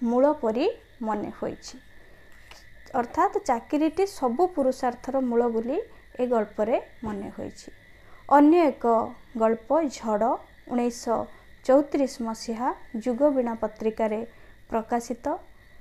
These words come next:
ଏହି ଗଳ୍ପରେ ମୁଖ୍ୟ ଚରିତ୍ର ଭାବରେ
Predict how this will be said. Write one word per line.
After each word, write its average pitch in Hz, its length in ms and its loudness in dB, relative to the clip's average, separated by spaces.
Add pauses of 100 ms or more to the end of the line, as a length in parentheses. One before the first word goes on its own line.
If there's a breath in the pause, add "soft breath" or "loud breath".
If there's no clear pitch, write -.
(480 soft breath)
ଏହି 302 280 6
ଗଳ୍ପରେ 262 760 4 (140)
ମୁଖ୍ୟ 277 360 -2
ଚରିତ୍ର 262 500 0
ଭାବରେ 240 600 -2